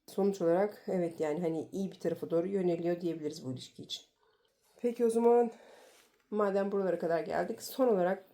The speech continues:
dikkat etmen ya da bilmen gereken bu konuyla ilgili ne var? Onu da soralım ve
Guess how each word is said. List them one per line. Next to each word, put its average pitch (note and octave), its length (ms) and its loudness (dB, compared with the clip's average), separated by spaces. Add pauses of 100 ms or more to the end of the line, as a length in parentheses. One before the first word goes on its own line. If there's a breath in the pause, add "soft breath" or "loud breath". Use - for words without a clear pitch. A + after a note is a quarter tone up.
dikkat A3 340 2
etmen E3+ 400 -2
ya E3+ 140 0
da E3+ 120 0
bilmen F#3 380 -2
gereken C#3+ 440 -4
bu - 80 -16
konuyla D#3 360 -2
ilgili G#3 320 2
ne F3+ 140 4
var? A2+ 140 -2
Onu F#3 240 -2
da E3 80 -2
soralım G#3 440 0 (520 soft breath)
ve F3+ 240 2